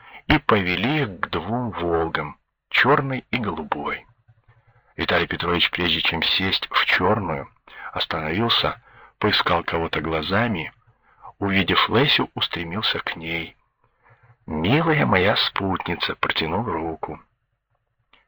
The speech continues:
«Позвольте пожелать вам всего хорошего в жизни. Если хотите, чтобы она была счастливой, ищите в ней уголек своего призвания».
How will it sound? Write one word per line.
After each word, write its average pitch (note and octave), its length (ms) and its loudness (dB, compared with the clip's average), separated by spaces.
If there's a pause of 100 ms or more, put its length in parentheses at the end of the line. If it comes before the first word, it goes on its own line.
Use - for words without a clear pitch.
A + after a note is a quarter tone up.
«Позвольте G2 460 0
пожелать G2 500 4
вам F#2 140 2
всего F2 300 4
хорошего F2+ 580 2
в E2+ 60 -4
жизни. D#2 480 -6 (1080)
Если C3 320 4
хотите, A2+ 460 0
чтобы G2 440 4
она G#2 300 2
была F#2 260 4
счастливой, F2 920 2 (760)
ищите - 500 4
в A2+ 40 4
ней A2+ 340 4
уголек G#2+ 640 4
своего F#2+ 540 2
призвания». E2 880 -4